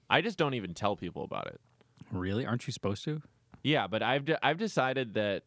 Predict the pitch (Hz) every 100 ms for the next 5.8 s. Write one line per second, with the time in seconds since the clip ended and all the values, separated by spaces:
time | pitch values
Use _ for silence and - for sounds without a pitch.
0 | _ 110 117 101 143 143 117 143 170 123
1 | 123 127 113 98 101 107 104 101 82 95
2 | - 90 - - 92 95 127 123 - -
3 | - - - 98 101 101 98 95 90 95
4 | 90 92 95 - 101 113 135 196 - 170
5 | - 107 - - - 90 - -